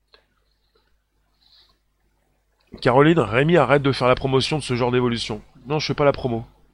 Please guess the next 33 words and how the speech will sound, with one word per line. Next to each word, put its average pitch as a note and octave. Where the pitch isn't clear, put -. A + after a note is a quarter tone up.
Je -
parle B2+
d'un C3
sujet, C3+
on A2+
en A#2
discute A#2+
et G#2+
on G2
est G#2+
assez, A2+
euh, F#2
mature A#2
et G2+
intelligent A#2+
pour B2
en A#2
parler A#2+
sans A2
penser C3+
à C3+
une C3
promotion C#3
quelconque. B2
Samir, G3
bonjour. C3
Je A#2+
ne G3+
travaille D3
pas D#3+
pour F3+
le C#3
gouvernement, B2